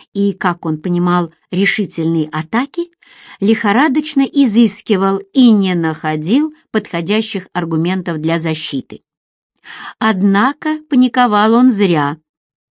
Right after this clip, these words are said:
Лежа в спокойном одиночестве в своей постели, Бубу Браганс благоговейно поедала шоколадные конфеты,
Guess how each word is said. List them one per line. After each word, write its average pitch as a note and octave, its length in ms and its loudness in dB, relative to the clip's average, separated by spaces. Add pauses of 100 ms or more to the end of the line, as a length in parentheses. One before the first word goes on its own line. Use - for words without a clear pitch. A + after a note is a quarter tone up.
(460)
Лежа G#3+ 380 2
в - 40 -12
спокойном G3 600 -2
одиночестве F3+ 920 -4
в - 40 -16
своей F3+ 380 -4
постели, E3+ 680 -2 (580)
Бубу B3 360 4
Браганс C4 680 2
благоговейно G#3 1120 2
поедала G#3 540 2
шоколадные F3+ 680 -4
конфеты, E3 720 -6